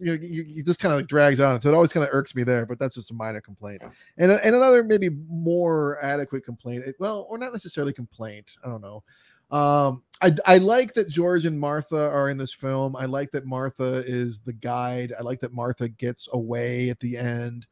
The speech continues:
Speaker 1: Uh, I like that we, it's, it's made pretty clear that they have been, you know, that Martha and George were not the names that they were given at birth, that they've gone through some shit, uh, to end up where they're at. And it's, and they've been kind of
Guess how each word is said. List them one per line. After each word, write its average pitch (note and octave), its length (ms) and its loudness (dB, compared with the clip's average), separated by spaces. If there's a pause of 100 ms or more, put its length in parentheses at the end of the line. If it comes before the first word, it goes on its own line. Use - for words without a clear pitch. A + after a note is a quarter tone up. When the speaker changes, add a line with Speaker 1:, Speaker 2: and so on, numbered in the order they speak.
(420)
Speaker 1:
Uh, A#2 280 -4
I C3 60 0
like C3 300 2
that C#3 120 -2
we, C3+ 380 0
it's, C3+ 240 -6
it's D3 160 -6
made E3 240 0
pretty E3 200 0
clear C#3 380 0
that C3+ 140 0
they B2+ 240 2
have A#2+ 300 -2
been, B2+ 160 -4
you B2+ 60 -6
know, A#2 120 -10
that A#2+ 80 -10 (400)
Martha B2 500 0
and B2+ 120 0
George B2 360 2
were B2 80 2
not A#2+ 140 -2
the C3 60 -4
names B2 400 -6
that B2 80 -4
they B2 100 0
were A#2+ 100 -2
given B2 300 2
at A#2 160 -6
birth, B2 320 -2
that A#2 100 -14
they've A#2+ 200 -4
gone C3+ 300 0
through C3+ 180 -2
some B2 160 -8
shit, B2+ 480 0 (360)
uh, A#2 200 -2
to - 180 -12
end C3 180 2
up B2+ 160 0
where B2+ 160 2
they're A#2+ 220 0
at. B2 380 -2
And A#2 120 -10
it's, - 320 -14
and A#2+ 140 -4
they've A#2 120 -6
been A#2 240 -6 (180)
kind B2 140 -8
of A2 100 -10